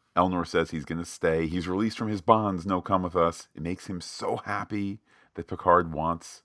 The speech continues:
to not leave him behind again, but Elnor is going to stay. Uh, El-, El-, uh, pardon me, Picard and Soji step through and are gone, and, uh, Hugh does need those extra couple minutes to now power everything down.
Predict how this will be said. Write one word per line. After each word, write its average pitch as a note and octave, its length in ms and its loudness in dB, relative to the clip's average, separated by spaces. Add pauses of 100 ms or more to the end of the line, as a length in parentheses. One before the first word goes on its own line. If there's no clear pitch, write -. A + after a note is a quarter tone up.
to - 100 -8
not D#2+ 380 -2
leave D2 220 -6
him D#2 160 -8
behind D2+ 360 -4
again, C#2 420 -8
but - 160 -8
Elnor D2+ 340 -2
is C#2+ 60 -10
going C#2+ 200 -6
to - 100 -18
stay. C#2 540 -2 (580)
Uh, C#2 640 0 (120)
El-, - 180 -6 (180)
El-, D#2+ 440 -4
uh, C2+ 180 -6
pardon A2+ 300 6
me, C#2+ 80 -8
Picard E3 540 2
and F2 120 -4
Soji D2 500 -2
step - 300 -6
through D#2+ 440 -4
and D2 120 -8
are C#2 160 -12
gone, E2 500 2 (480)
and, D2 440 -6
uh, C2+ 360 0
Hugh G#2 240 -4
does F#2 240 2
need F#2 200 -4
those E2+ 180 -4
extra E2+ 240 -10
couple E2+ 240 -6
minutes E2 280 -4
to - 120 -14
now D#2+ 180 -4
power E2+ 440 4
everything D#2 340 -2
down. D#2+ 480 0